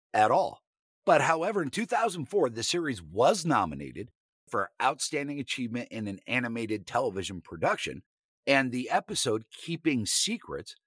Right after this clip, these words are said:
was nominated for Outstanding Storyboarding in Animated Television Production. So while a lot of people may look back on this now under the lens of that C G I, at the time, this was very well received.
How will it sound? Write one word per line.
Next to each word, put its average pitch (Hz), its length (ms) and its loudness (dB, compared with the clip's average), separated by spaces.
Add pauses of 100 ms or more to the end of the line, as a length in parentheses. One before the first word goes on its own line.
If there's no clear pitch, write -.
(320)
was 110 240 -4
nominated 113 800 4
for 95 280 -2 (100)
Outstanding 120 800 0
Storyboarding 98 920 -2 (300)
in 156 200 0 (100)
Animated 110 600 -2
Television 73 500 -12
Production. - 440 -4 (580)
So 170 220 2
while 143 320 4
a 127 40 0
lot 156 160 0
of - 80 -8
people 151 220 0
may 123 180 -2
look 131 300 -4
back 123 260 2 (140)
on 127 280 -6
this 107 300 -4
now 104 680 0
under 110 240 -8
the 92 100 -10
lens 104 320 -8
of 82 120 -12
that 85 160 -4
C 113 200 -6
G 73 240 -8
I, - 280 -2 (420)
at 165 160 4
the 139 100 -6
time, 170 400 -4
this 127 180 -6
was 180 220 -10
very 107 480 -6
well 104 360 0
received. 92 680 -4